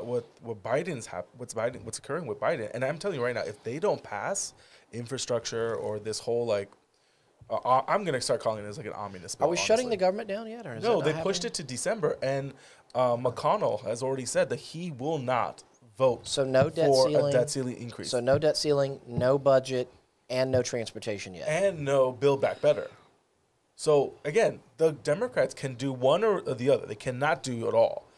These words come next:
Speaker 1: And the only way to get through the debt ceiling and the s-, not to, not to stu-, shut down the government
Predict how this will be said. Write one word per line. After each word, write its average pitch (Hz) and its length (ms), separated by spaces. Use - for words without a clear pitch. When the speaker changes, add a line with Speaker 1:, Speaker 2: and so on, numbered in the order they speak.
Speaker 1:
And 131 400
the 127 80
only 143 180
way 147 100
to 131 80
get 123 360
through 127 340
the 107 120
debt 113 220
ceiling 147 440
and 123 220
the 113 60
s-, - 300
not 107 360
to, 110 160
not 110 160
to 113 60
stu-, - 280
shut - 220
down 101 120
the 101 60
government 151 380